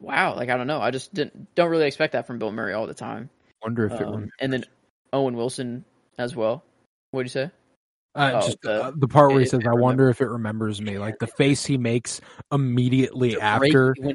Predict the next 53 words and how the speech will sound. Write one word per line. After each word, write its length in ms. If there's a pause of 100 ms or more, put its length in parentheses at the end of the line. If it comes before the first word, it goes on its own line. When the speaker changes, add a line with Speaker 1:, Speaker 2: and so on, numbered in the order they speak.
Speaker 1:
he 100
breaks. 500
Yeah, 240
it's 220
like, 140
Speaker 2:
Yeah, 200
Speaker 1:
"Oh 40
Speaker 2:
man. 200 (120)
It 120
Speaker 1:
my 40
Speaker 2:
just, 200
Speaker 1:
God." 180
Speaker 2:
it 100
just 220
Speaker 1:
Like 120
Speaker 2:
kills 600
me, 220
man. 420 (100)
And, 260
uh, 340 (200)
I, 460
I 140
adore 460
it. 180
It's 220
so 420
fucking 440
good. 320 (580)
Um, 380 (480)
Speaker 1:
So, 100
yeah, 140
that, 140
I 20
Speaker 2:
my, 240
Speaker 1:
think 140
it 40
Speaker 2:
my 200
hang 360
up, 220 (200)
uh, 440 (1160)
for 140
this 200
one, 120
I 160
think 200
visually 560
it's 260
an 80
elevation 640
from 200
the 80
Royal 320
Tenenbaums. 760